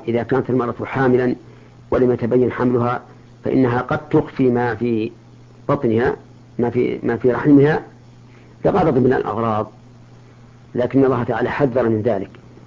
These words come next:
فقال: "ولا يحل لهن أن يكتمن ما خلق الله في أرحامهن إن كن يؤمن بالله واليوم الآخر"، فإن من آمنت بالله واليوم الآخر لا يحل لها أن تكتم ما في رحمها لأي غرض من الأغراض.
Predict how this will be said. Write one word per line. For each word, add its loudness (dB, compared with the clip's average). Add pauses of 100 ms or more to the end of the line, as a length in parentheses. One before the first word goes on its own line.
(220)
فقال: 0
"ولا 4
يحل -2
لهن 2
أن -4
يكتمن 0
ما -2
خلق -2
الله 0
في -2
أرحامهن 4 (720)
إن 4
كن 6 (140)
يؤمن 4
بالله 2
واليوم 2
الآخر"، -6 (1040)
فإن 8
من 4
آمنت 4 (100)
بالله 0
واليوم 4
الآخر 0 (520)
لا 2
يحل 2
لها 2
أن 0
تكتم 0 (440)
ما 0
في 0
رحمها -2 (600)
لأي 2
غرض -2
من 0
الأغراض. -4